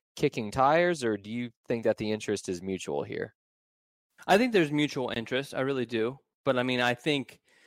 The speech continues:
Speaker 2: it's, it's going to be a f-, it's gonna be a bi-, a, a battle. It's gonna be a battle for sure.
Speaker 1: And to end on this, Don, I did check the box score. Bo Corrales did indeed have one catch, and it was for seven yards.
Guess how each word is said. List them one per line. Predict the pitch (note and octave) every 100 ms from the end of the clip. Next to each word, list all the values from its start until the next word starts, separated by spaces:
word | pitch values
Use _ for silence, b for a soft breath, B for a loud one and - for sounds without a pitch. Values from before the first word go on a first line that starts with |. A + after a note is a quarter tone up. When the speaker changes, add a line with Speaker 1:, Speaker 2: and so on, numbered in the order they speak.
| b b b b
Speaker 2:
it's, | - B2 -
it's | C3 -
going | C#3 C3+ B2+
to | A#2+
be | B2 A2
a |
f-, | - -
it's | D3 -
gonna | E3+ D#3+
be | C#3
a |
bi-, | A#2 A2+ G2 -
a, | C#3+ -
a |
battle. | A#2+ B2+ A2+ G2+ - -
It's | B2+
gonna | C3
be | B2
a | A2+
battle | A2+ A2
for | G#2+
sure. | G#2 - - - _ _ _ _ -
Speaker 1:
And | A2+ A2 G#2+
to | C3+ -
end | C3 C#3 C#3
on | C3+ C3
this, | C#3 C3+ - - _ _
Don, | C3 B2+ C3 B2+ - -
I | G2 F#2+
did | A#2 A#2+
check | - A#2+ -
the |
box | G2+ A2 - -
score. | A#2+ A2+ A2+ G#2+ b b -
Bo | B2
Corrales | - B2 B2 A#2+
did | B2+ C3
indeed | B2+ C3 B2
have | A2+ F#2
one | A#2 C3
catch, | - C3+ -
and | A#2+
it | B2+
was | A#2+ C3 -
for | E2+
seven | - A#2+ A#2 A#2+
yards. | A#2+ D3 E2+ - -